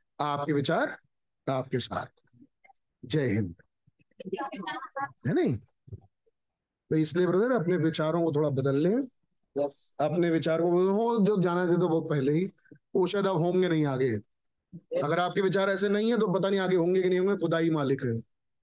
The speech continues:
Speaker 1: है नहीं। हम तो नहीं कर पाएंगे भैया, ये हो गया तो ठीक, नहीं हुआ तो भैया तब भी ठीक, जैसा मन चाहे वैसे चलो। लेकिन भाई हम यहाँ पर वचन को ग्रहण करने आते हैं, है नहीं। भाई ब्रैनम इतने स्ट्रांगली मैसेज से समझा रहे हैं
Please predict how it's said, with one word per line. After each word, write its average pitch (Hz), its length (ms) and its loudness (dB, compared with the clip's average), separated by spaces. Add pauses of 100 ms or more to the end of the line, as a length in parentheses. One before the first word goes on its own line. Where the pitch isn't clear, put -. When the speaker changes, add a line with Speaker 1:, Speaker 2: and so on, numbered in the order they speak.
(220)
Speaker 1:
है 165 100 0
नहीं। 202 180 0
हम 190 200 2
तो 208 60 2
नहीं 175 120 0
कर 160 160 -2
पाएंगे 131 200 0
भैया, 107 340 0 (600)
ये 151 120 2
हो 160 200 2
गया 196 160 2
तो 185 120 2
ठीक, 220 260 0
नहीं 180 180 2
हुआ 180 200 2
तो 170 80 0
भैया 151 200 2
तब 147 200 -4
भी 170 80 2
ठीक, 175 200 2 (180)
जैसा 156 200 2
मन 160 140 0
चाहे 156 140 2
वैसे 143 220 2
चलो। 151 240 0 (680)
लेकिन 196 280 0
भाई 240 180 0
हम 294 140 2
यहाँ 262 180 0
पर 247 160 2
वचन 214 380 0
को 240 260 0
ग्रहण 175 380 2
करने 151 240 0
आते 120 280 -4
हैं, - 80 -4 (1700)
है 165 140 -2
नहीं। 226 240 0
भाई 180 200 0
ब्रैनम 214 320 0
इतने 214 280 0
स्ट्रांगली 208 540 -2
मैसेज 170 420 0
से 165 120 -2
समझा 135 380 0
रहे 139 140 0
हैं 107 220 -2